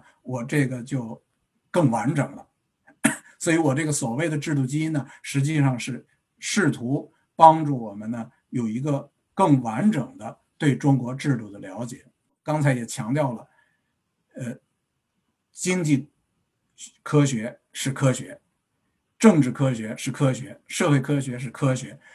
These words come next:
科学必须是实证的，实证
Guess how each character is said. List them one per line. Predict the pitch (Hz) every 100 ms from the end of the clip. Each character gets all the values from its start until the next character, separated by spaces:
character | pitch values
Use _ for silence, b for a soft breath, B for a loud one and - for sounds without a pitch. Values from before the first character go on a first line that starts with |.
| b _
科 | - 180
学 | 170 135 117 120 - _ _
必 | 208 151
须 | 117 156 147
是 | 139
实 | 117 - 113
证 | 131 135
的， | 101 - _ _ _
实 | - 147 147
证 | 175 220 120